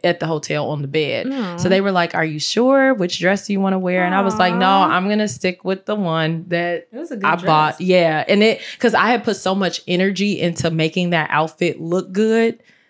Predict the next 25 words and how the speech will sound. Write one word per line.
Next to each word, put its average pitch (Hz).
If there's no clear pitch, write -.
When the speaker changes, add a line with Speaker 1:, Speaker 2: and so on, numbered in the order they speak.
Speaker 2:
Where 226
did 285
you 277
get 220
the 208
dress? 175
'Cause, 175
uh, 160
I 170
know 196
a -
lot 165
of 160
people 170
are 143
asking. -
Speaker 1:
Hanifa. 165
Speaker 2:
The 220
hell 269
is 254
that? 269
Speaker 1:
It's 196
a 175
black-owned 165
luxury 170